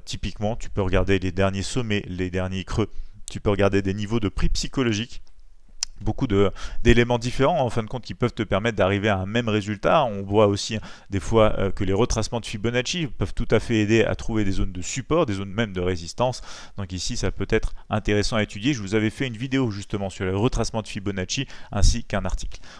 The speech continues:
On va voir maintenant, moi je suis, euh, plus intéressé, je vous l'avoue désormais par rapport à cette zone de range,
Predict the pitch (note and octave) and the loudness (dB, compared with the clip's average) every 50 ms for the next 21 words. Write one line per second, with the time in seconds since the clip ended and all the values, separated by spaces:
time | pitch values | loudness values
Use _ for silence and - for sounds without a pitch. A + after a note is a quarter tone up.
0 | - - A2 A#2 C3 B2 B2 A#2+ A2+ A2+ A2+ A2+ A2 G#2 G2 G2+ A2 A2+ - - | -6 0 4 6 6 8 8 6 4 4 2 0 0 -2 0 -2 -2 -4 -4 -4
1 | A#2 A2+ F#2+ G2 F#2+ - - B2+ A#2 B2 A#2 - A#2 A2 G#2 - - G#2+ G2 G2+ | -4 -2 -2 -2 -2 -2 -4 -4 -4 -4 -2 0 0 0 0 0 -2 -4 -4 -4
2 | G#2 G#2 G#2+ G#2 F#2+ F#2+ F#2 G2 A#2+ A2 G#2 G#2 G2 G2 F#2 - - A2+ G#2+ G#2 | 0 0 0 0 0 -2 -4 -4 -2 -2 -2 -2 -2 -4 -6 -4 -4 -4 -2 -2
3 | G2 - F#2 - - - F#2 - - C3 C3 A2+ G2+ G2+ F#2+ G2 G#2+ A2+ A#2+ A2 | -2 -4 -4 -4 -6 -6 -8 -8 -6 -8 -6 -4 -2 0 0 0 0 -2 -4 -8